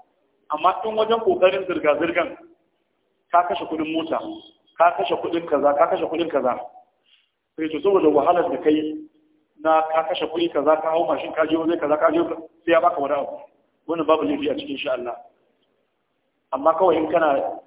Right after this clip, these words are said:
ka yi waya ne, ba kawai, ka zo ka yi magana ne kawai.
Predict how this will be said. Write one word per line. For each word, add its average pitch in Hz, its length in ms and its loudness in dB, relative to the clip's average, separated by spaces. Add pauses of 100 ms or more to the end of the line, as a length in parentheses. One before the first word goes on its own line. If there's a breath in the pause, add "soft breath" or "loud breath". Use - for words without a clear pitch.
(300)
ka 165 100 6
yi 170 100 6
waya 180 320 4
ne, - 100 -8 (720)
ba - 60 -4
kawai, 180 260 0 (580)
ka 165 140 2
zo 180 100 2
ka 180 140 4
yi 185 80 6
magana 156 340 0
ne 139 100 -2
kawai. 156 220 -2